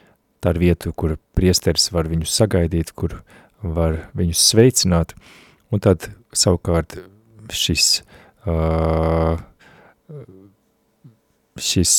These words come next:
ā, šī vieta, kurā viņi atrodas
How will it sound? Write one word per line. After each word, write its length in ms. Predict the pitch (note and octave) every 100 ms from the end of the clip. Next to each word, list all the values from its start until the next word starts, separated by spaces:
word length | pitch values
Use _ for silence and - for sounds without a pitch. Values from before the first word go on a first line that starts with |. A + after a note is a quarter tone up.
| -
ā, 560 | F2 E2+ E2 E2 E2 E2 - - _ _ _ _ _ _ _ _ _ - _ _ _ - - - - _ _ C3+ - _ _ _ _
šī 220 | - - E2+
vieta, 400 | G#2+ A#2 - -
kurā 240 | G2 F#2
viņi 320 | F2+ F2+ F2+
atrodas 720 | E2 G2 - F#2 F2+ F2 -